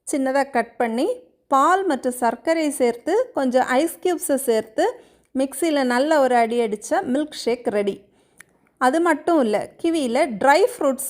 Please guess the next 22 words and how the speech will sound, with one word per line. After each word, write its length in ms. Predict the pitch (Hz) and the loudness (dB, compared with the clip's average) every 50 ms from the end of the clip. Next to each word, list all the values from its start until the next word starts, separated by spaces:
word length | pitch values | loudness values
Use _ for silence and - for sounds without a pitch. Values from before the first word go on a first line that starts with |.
| - - | -2 0
பார்த்திருப்பீங்க, 680 | 254 247 247 - 269 269 247 - 240 226 226 220 247 311 494 605 605 - - - | 0 0 2 0 -4 -4 -4 -4 -6 -4 -4 0 2 4 4 2 0 -4 -14 -10
நிறைய 280 | - 247 214 233 254 269 | -8 -6 -2 -2 -2 0
பேர் 180 | 254 302 311 - | 0 -2 -2 -2
பார்த்திருக்க 440 | - 277 269 269 269 302 294 294 294 285 269 | 0 0 0 0 -2 -4 -6 -4 -2 -2 0
மாட்டீங்க. 480 | 262 247 226 - 240 240 240 240 240 285 349 453 - - - - _ _ _ - _ _ - | 0 -2 -2 -2 -4 -2 -2 0 4 4 4 4 2 -4 -18 -20 _ _ _ -20 _ _ -4
அந்த 200 | 247 240 240 240 254 262 - | -4 -2 0 -2 -2 -2 -2
கிவி 200 | 330 339 359 381 392 | -2 0 0 0 0
பழ 200 | 381 359 311 302 285 | 2 4 4 4 2
ட்ரை 320 | 226 214 185 240 254 302 359 - 370 | 0 -2 2 2 2 4 2 0 -2
ஃப்ரூட் 280 | - 392 370 330 - 277 247 | -2 -2 -2 0 0 0 -2
எப்படி 180 | 240 233 254 | 0 -2 -6
பண்றதுன்னு 560 | 247 240 233 220 208 220 220 208 214 226 240 226 | -4 -4 -6 -6 -4 -6 -6 -4 -4 -4 -4 -4
சொல்றேன். 480 | - 226 196 196 190 202 240 320 480 508 - - _ _ _ _ - - | -4 -4 -4 -4 -2 -2 -2 -2 -2 -4 -8 -14 _ _ _ _ -4 0
கிவி 200 | 381 381 403 427 427 427 | 0 2 2 2 2 2
பழத்தை 320 | 349 285 262 269 285 330 453 539 - - - _ | 2 2 2 4 2 4 2 2 -2 -8 -20 _
சிறிய 340 | - - 349 359 403 415 427 494 466 480 | -4 2 2 2 2 2 0 0 -2 -2
துண்டுகளாக 640 | 320 285 285 277 294 285 302 294 285 277 277 285 269 | -2 -2 0 -2 -2 0 2 2 2 2 2 0 0
வெட்டி, 380 | 240 233 233 233 - - 262 294 339 381 370 - _ _ _ _ _ _ - | 0 -2 -2 -4 -4 -6 -4 -2 -2 -4 -6 -10 _ _ _ _ _ _ -12
சுகர் 460 | - - - 339 311 330 392 403 440 - - | -10 -4 -2 -2 2 2 2 2 2 0 0
சிரப், 340 | 302 277 277 254 262 - - - - | 2 4 4 2 0 -2 -8 -4 -4
அதாவது 280 | 247 247 262 269 262 359 466 | -2 0 0 -2 0 -2 -2
சர்க்கரை 520 | - - 285 320 302 - 359 370 370 359 | 0 2 0 0 0 0 0 0 0 0